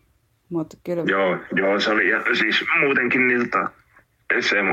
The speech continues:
Speaker 2: oli kokonaisuutena mun mielestä tosi hyvä se meidän. Että kun sullakin oli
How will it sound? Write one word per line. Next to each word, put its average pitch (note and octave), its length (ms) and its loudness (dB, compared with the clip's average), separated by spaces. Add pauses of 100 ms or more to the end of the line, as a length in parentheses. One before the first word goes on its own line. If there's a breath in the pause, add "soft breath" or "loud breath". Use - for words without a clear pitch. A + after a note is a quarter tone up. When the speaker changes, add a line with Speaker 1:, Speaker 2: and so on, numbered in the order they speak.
Speaker 2:
oli G2 200 0
kokonaisuutena - 840 -2
mun - 200 -6
mielestä D2 260 -4
tosi D#2 280 -2
hyvä D#2 240 -2
se - 80 -4
meidän. - 360 -4 (500 loud breath)
Että - 160 -6
kun G#2 100 -6
sullakin - 420 -2
oli - 260 -4